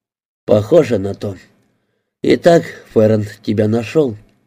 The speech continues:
Что именно ты делал? Покажи мне. Лучше не надо.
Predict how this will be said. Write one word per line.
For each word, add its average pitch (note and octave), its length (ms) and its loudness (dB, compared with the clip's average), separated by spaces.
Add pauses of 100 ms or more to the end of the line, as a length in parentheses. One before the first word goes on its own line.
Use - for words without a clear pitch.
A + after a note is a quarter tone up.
(160)
Что - 240 0
именно A#2+ 520 0
ты G#2+ 180 -4
делал? A2 400 -4 (360)
Покажи A#2+ 480 0
мне. G2 240 -6 (840)
Лучше G#2+ 480 -2
не A2 140 -2
надо. B2+ 380 -4